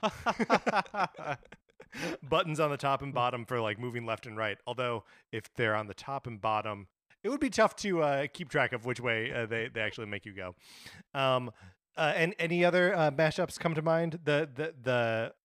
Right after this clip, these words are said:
Speaker 2: uh, the, I only came up with the, the one, Lifeboat and Turtle Bridge.
Speaker 1: Yeah, that's the only one that comes to mind immediately.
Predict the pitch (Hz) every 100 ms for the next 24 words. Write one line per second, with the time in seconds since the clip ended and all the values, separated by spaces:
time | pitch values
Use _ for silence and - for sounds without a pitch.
0 | - 123 110 110 113 123 127 127 131 123
1 | 131 113 117 113 110 107 107 107 98 98
2 | 95 - 101 92 101 95 - - - -
3 | - 131 139 120 139 147 202 208 226 196
4 | 160 - - 156 147 147 - - - 139
5 | 131 127 123 127 123 - 127 123 127 123
6 | 113 117